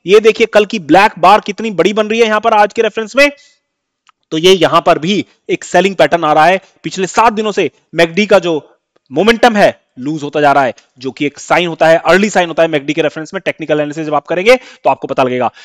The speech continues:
Bollinger Band, Bollinger Band ने यहां पर तीन कैंडल बाहर निकाली थी तो उसका मतलब यह था कि यहां से रिट्रेसमेंट होना जरूरी है और हो सकता है हम गलत थे। जी हां, हम बिल्कुल गलत थे, इसके ऊपर भी चला गया था।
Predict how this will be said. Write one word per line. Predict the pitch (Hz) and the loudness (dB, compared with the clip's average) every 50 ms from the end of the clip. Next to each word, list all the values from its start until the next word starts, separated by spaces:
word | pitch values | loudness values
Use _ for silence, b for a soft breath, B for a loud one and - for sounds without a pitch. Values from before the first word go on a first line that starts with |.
| B B - | B B -10
Bollinger | 151 196 262 277 320 311 294 294 262 | -4 0 2 4 2 4 4 2 2
Band, | 185 160 202 233 190 127 113 - _ _ _ - 165 | 4 4 4 4 2 0 -2 -10 _ _ _ -8 -2
Bollinger | 214 269 320 320 330 311 | 0 2 2 2 2 2
Band | 262 247 254 269 | 2 2 2 2
ने | 277 285 | 2 0
यहां | 240 214 202 220 | 0 0 0 0
पर | 226 247 226 | 0 -2 -4
तीन | - _ - 277 320 349 | -4 _ 0 0 0 2
कैंडल | - 233 220 220 254 262 | 2 2 2 2 2 2
बाहर | 208 - - 202 226 | 2 0 0 0 0
निकाली | 214 208 190 202 214 220 | 0 2 2 2 2 0
थी | 202 220 | -2 -4
तो | 208 214 | -6 -6
उसका | 190 - 220 | -6 -6 -6
मतलब | 202 202 202 214 196 | -6 -2 -2 -2 -2
यह | 196 190 196 | -2 -2 -2
था | 202 | -4
कि | 190 190 208 | -4 -4 -6
यहां | 175 151 151 156 | -4 -2 -2 -2
से | 147 185 | -2 -4
रिट्रेसमेंट | 165 156 139 - 165 170 156 - 175 160 | -6 -6 -6 -6 -6 -8 -8 -8 -10 -8
होना | 165 175 170 | -8 -8 -6
जरूरी | 143 147 139 151 156 170 165 | -6 -4 -6 -4 -2 2 2
है | 151 123 B B B B B - | 2 2 B B B B B -2
और | 220 208 | 0 2
हो | 208 269 277 | 2 0 0
सकता | - - - 269 | 0 -2 0 2
है | 262 254 | 2 2
हम | 226 202 180 151 | 2 0 0 0
गलत | 165 185 233 226 - 220 | 0 0 0 -2 -2 -2
थे। | 180 120 - _ _ _ _ 123 | -2 -2 -4 _ _ _ _ -12
जी | 131 165 | -10 -6
हां, | 156 170 208 247 254 | -2 0 0 0 0
हम | 214 156 143 | -2 -2 -4
बिल्कुल | 147 147 - 233 233 233 | -4 -2 -2 0 2 2
गलत | 240 240 240 | 2 2 0
थे, | 262 | -4
इसके | 240 208 - - | -6 -6 -2 -2
ऊपर | 220 202 269 285 | 0 2 2 0
भी | 285 247 | 2 2
चला | 233 240 220 | 2 2 4
गया | 202 196 180 | 4 4 2
था। | 170 135 120 | 2 0 -2